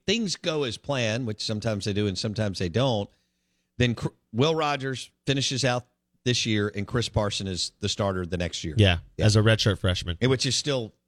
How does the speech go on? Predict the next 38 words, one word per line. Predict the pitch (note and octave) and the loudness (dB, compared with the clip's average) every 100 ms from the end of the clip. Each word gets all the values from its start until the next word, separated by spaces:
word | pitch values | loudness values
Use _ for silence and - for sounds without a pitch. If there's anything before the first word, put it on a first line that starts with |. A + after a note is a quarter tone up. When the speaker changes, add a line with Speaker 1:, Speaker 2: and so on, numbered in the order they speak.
| _ - | _ -4
Speaker 1:
asking | G2+ G2 G2+ E2+ | -2 -2 -4 -2
a | |
lot. | E2+ E2 D2+ _ | -2 -2 -6 _
Speaker 2:
Yes, | A2 F#2+ E2 - - _ | 4 4 2 -6 -12 _
but | B2 | 2
at | C3 | 4
least | A2+ B2+ C3+ - - _ _ _ _ _ | 4 4 4 0 -6 _ _ _ _ _
you | G#2 | 6
have | B2 A#2+ | 8 8
a | |
year | G#2 G#2+ B2 | 4 4 4
of | G#2+ | 4
develop-, | G#2+ G2 A2 - | 0 2 2 4
and | D#3 | 2
it's | - - _ - | 0 -8 _ 0
half | C3+ E3 | 2 2
the | |
time | F3+ E3+ | 0 2
it's | C#3 | 2
not | D3 F3 | 0 0
just | D#3 D3+ - _ - | 2 0 -4 _ 2
physical | C#3+ D#3+ B2 | 4 4 0
development, | G2+ G2 G#2 A#2+ | 2 2 2 2
it's | A2+ | 2
also | D3+ - | 0 2
mental | B2 G#2+ D3+ B2+ | 0 2 2 0
development. | G2+ F#2+ F#2 F2 E2 | 2 2 0 0 -2
The | - | 0
game | A#2+ C3 D#3+ F3 | 2 2 2 2
Speaker 1:
I | |
think | B2+ F#3 | 0 2
Speaker 2:
speeds | D#3 D3+ | 4 4
Speaker 1:
it's | G#2+ | 4
Speaker 2:
up | A2+ C3 G2 | 4 2 2
so | G#2 A#2 | 4 4
Speaker 1:
more | B2 | 6
Speaker 2:
much. | C#3 A2+ D2 - - - | 4 2 0 -8 -10 -6
Speaker 1:
mental. | G2 F2+ D2 | -2 -2 -4